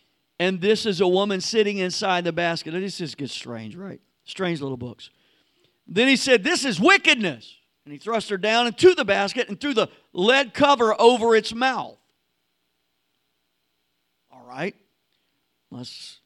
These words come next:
we gotta do something with this, right? So this basket that's going forth.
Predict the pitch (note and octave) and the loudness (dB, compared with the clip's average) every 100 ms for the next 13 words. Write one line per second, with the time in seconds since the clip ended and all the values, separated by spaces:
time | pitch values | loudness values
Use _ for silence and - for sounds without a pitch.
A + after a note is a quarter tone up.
0 | _ _ _ _ C3+ E3+ F3 E3+ G3 E3 | _ _ _ _ -6 -4 -2 0 -2 -4
1 | - - A3 A3 D3+ C3+ A#2+ C3+ C#3 C3+ | -16 -6 -4 -2 -2 -4 -4 -6 -8 -8
2 | C3+ D#3 _ _ _ _ _ _ _ _ | -8 -10 _ _ _ _ _ _ _ _
3 | _ _ _ _ - F3+ F3 C#3 F3 G3 | _ _ _ _ -10 -8 -8 -6 -2 0
4 | A3+ - F3 E3+ E3 D#3+ - C#3 E3 D#3+ | -2 -4 -4 -4 -4 -8 -6 -2 -2 -2
5 | C#3+ C3 C3 G#2+ | -6 -10 -16 -16